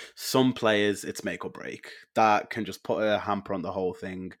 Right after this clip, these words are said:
and the, the game's, the game's gone for them. I know Zlatan Ibrahimovic is very much that type of player. Regardless of a penalty, if, if he doesn't have a good first twenty minutes, then he has a shit game. He'll, he'll admit that, and, um, he has admitted that even.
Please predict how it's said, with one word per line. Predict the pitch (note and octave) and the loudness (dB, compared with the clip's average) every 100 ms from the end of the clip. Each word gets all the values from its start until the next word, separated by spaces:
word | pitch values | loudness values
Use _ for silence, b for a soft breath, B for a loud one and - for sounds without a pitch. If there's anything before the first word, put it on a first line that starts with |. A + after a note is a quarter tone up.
| B B B | B B B
and | F#2+ G2 F#2+ F#2 F#2 F2 | -4 -2 -2 -2 -6 -8
the, | G2+ G2 F2+ | -4 -2 0
the | G#2+ | 0
game's, | F#2 F#2+ F#2 - | 0 0 -2 -4
the | G#2 | -2
game's | G#2 F#2+ | -2 -4
gone | - G#2 | -4 -4
for | - G#2+ G2 | -2 -4 -2
them. | G2+ | -2
I | G#2+ | -2
know | A2 G#2+ | 0 0
Zlatan | F#2+ G#2+ - G#2 | 2 0 0 -2
Ibrahimovic | G#2 G2+ G#2 G2+ - | -2 -2 -2 -4 -6
is | F#2+ | -4
very | G2+ G2 | -2 0
much | F#2+ G#2+ | -2 -6
that | - | -4
type | G#2 F#2+ | -4 -4
of | - | -2
player. | G2 G2 F#2+ - B B | 0 2 0 -4 B B
Regardless | A#2 C#3+ D3+ C3 | 4 8 8 6
of | G#2+ | 2
a | G#2+ | 4
penalty, | A2 G#2+ G2+ G#2+ G2+ | 4 4 2 0 0
if, | - | 0
if | A2 C3 | -2 2
he | |
doesn't | B2 A#2 | 2 2
have | A2+ | 6
a | A2 | 6
good | G#2 | 6
first | A2 F#2+ | 2 0
twenty | - G2 | 0 0
minutes, | G2 F#2+ F2 - - B B _ | 0 -2 -4 -8 -10 B B _
then | G2+ G2 | 0 2
he | |
has | G2 F2+ | 0 0
a | |
shit | - G#2 | -2 0
game. | G2+ G#2 F#2+ | 0 0 -2
He'll, | G2+ G2+ | -2 -4
he'll | A2 G#2 | 0 0
admit | G2 G2 D#2+ | 0 -2 -2
that, | F#2 G2 - | 0 -2 -2
and, | F#2 F#2+ F2+ | -6 -6 -4
um, | G2 F#2 F2+ F#2+ G2 - | -4 -4 -6 -8 -12 -4
he | A#2 | 0
has | G#2+ G#2 | 2 2
admitted | G2 F#2+ F2 | 0 -6 -6
that | F2+ D2+ | -6 -8
even. | E2 E2+ F2 | -12 -12 -14